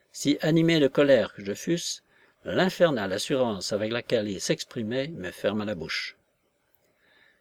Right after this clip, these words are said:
J'allai vers la fenêtre pour me calmer. La pluie avait cessé, et qui vis-je dans la cour ? Le jardinier, monsieur Begbie,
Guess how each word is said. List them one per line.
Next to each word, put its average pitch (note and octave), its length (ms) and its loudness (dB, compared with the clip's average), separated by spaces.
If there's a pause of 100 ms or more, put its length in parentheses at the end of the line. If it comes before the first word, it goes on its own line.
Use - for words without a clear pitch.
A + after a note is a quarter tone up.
(120)
J'allai C3+ 320 8
vers B2+ 140 2
la G#2+ 100 4
fenêtre D3 480 -4
pour - 160 -4
me A2 120 -4
calmer. G2 460 -4 (920)
La G#2+ 140 0
pluie C3 380 2
avait F#2 200 -6
cessé, - 540 -4 (480)
et G#2 100 -6
qui G#3 260 2
vis-je F3 360 0
dans F2+ 120 -4
la F#2+ 140 -6
cour ? G3 540 -4 (560)
Le F#2+ 140 -6
jardinier, D3 560 4
monsieur G#2+ 280 -2
Begbie, D3+ 760 -4